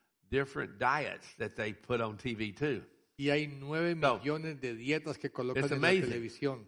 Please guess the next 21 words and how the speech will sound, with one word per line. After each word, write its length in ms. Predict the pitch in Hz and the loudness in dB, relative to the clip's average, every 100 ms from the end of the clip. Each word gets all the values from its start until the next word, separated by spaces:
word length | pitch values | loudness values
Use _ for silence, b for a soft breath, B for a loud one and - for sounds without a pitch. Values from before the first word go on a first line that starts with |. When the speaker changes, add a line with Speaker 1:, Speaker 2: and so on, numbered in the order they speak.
| - | 2
Speaker 1:
On 140 | 135 | 4
Speaker 2:
Es 60 | 147 | 6
Speaker 1:
one, 200 | 180 196 | 6 4
Speaker 2:
increíble. 520 | 151 127 135 151 113 98 | 0 0 0 -2 -2 0
Speaker 1:
on 160 | 139 | 2
one 180 | 156 202 | 2 2
hand, 240 | 156 147 135 | 2 2 2
they 120 | 131 | 2
advertise, 420 | 143 139 139 123 | 0 2 2 2
"I 100 | 120 | 2
want 220 | 151 170 160 | -2 -2 -2
you 60 | 135 | -4
to 60 | |
eat 440 | 117 147 185 202 - | -6 -6 -6 -8 -10
and 140 | 123 | -8
eat 240 | 139 180 147 127 | -4 -6 -6 -2
and 100 | 151 | -2
eat." 240 | 190 131 | -2 -4
And 100 | 117 | -2
on 60 | 123 | 0
the 300 | 160 151 | 0 -2